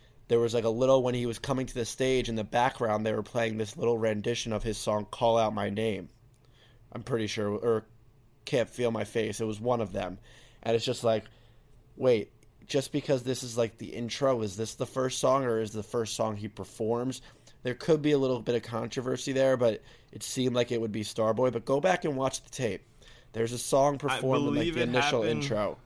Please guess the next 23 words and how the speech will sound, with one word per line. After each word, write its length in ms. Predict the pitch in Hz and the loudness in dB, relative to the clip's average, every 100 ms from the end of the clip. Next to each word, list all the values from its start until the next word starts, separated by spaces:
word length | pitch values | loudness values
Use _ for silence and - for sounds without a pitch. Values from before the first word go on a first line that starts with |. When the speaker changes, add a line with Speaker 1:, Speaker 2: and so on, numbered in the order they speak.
| - | -18
Speaker 2:
when 380 | 120 123 123 120 | -10 -6 -4 -4
Lady 320 | 117 120 127 | -2 -2 -2
Gaga 560 | 110 110 107 113 110 110 - | -2 0 0 -2 -6 -6 -10
came 280 | 117 110 | -12 -8
out 180 | 107 107 | -6 -6
of 100 | 107 | -8
the 100 | 101 | -10
roof 520 | 85 92 101 123 127 110 | -10 -10 -10 -10 -12 -14
in 100 | 95 | -14
Houston. 880 | - - 110 123 - 156 165 170 170 - | -14 -16 -14 -16 -14 -12 -12 -14 -18 -14
Speaker 1:
She 300 | - - 147 | -4 0 2
did, 200 | 139 127 | 4 4
like, 320 | 127 123 120 - 120 | 6 4 2 -4 -4
she 220 | - 156 | 2 6
opened 300 | 151 175 165 | 6 4 0
with, 80 | 131 | 4
Speaker 2:
She 40 | |
Speaker 1:
like, 160 | 143 135 | 4 4
maybe, 140 | 139 135 135 | 2 4 4
Speaker 2:
sang, 80 | |
Speaker 1:
like, 140 | 127 107 | 2 -2
Speaker 2:
like, 100 | |
Speaker 1:
the 120 | - | -6